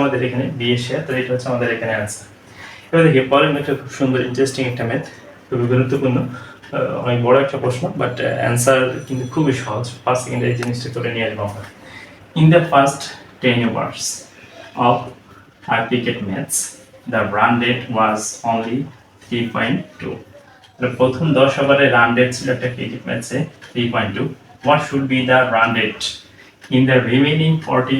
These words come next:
overs to reach the target two eighty two runs? তার মানে বলা হচ্ছে প্রথম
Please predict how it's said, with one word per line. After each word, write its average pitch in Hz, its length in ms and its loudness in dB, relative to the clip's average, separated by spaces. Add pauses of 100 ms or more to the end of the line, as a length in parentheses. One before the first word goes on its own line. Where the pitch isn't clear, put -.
(120)
overs 104 360 -6 (920)
to 131 80 2 (500)
reach 165 240 0 (100)
the 127 80 0 (100)
target 117 340 -2 (880)
two 135 160 2 (160)
eighty 127 240 2 (840)
two 123 160 0 (180)
runs? - 280 -2 (540)
তার 139 140 2
মানে 160 200 4
বলা 143 160 4
হচ্ছে 156 180 2 (140)
প্রথম 156 260 2